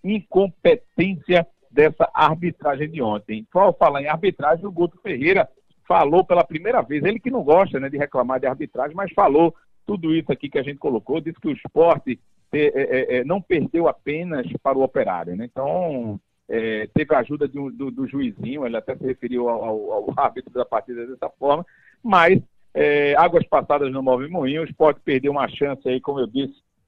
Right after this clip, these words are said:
de se garantir ainda mais na pri-, na, nas primeiras colocações. É um campeonato ainda que eu não vejo, né, como foi o exemplo de ontem. O Sport tinha que ter vestido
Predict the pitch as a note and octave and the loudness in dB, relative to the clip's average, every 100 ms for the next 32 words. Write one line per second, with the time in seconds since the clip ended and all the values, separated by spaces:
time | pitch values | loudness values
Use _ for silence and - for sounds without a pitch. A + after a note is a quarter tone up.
0 | _ A#2 C3+ - E3 D#3 D3 - D3 C#3+ | _ -10 -10 -4 2 4 2 0 -4 -2
1 | B2+ C3 C3 B2+ - B2+ B2+ B2 B2 A#2 | 0 2 0 0 -6 -10 -8 -4 -2 -2
2 | G#2+ G#2+ A#2+ G#2+ C3 C3 C3 - A#2+ B2 | -4 -6 -8 -8 -10 -10 -8 -4 0 0
3 | - D3 - C3+ D#3 - _ _ _ C3 | 2 -2 0 -4 -4 -8 _ _ _ 2
4 | C#3+ D#3 E3+ D#3 D#3 D3 D3 C#3 C3+ C3+ | 2 2 0 2 2 2 0 0 -2 -2
5 | - C#3 E3 C3 D3+ F3+ E3+ C3 A#2 D3+ | -2 -2 -4 -4 0 2 2 -2 -6 -8
6 | - C#3+ C3 C#3+ C3 C3 C3+ C3+ A#2+ C#3 | -8 -10 -8 -4 -4 -4 -8 -8 -4 -4
7 | D#3 F3+ - _ _ - - D#3 D3 - | -4 -8 -10 _ _ -20 -2 0 0 -6
8 | F#3 F#3+ - E3+ D3 C3+ - D#3 D3+ C#3+ | -6 -6 -4 -6 -6 -10 -6 -4 -4 -8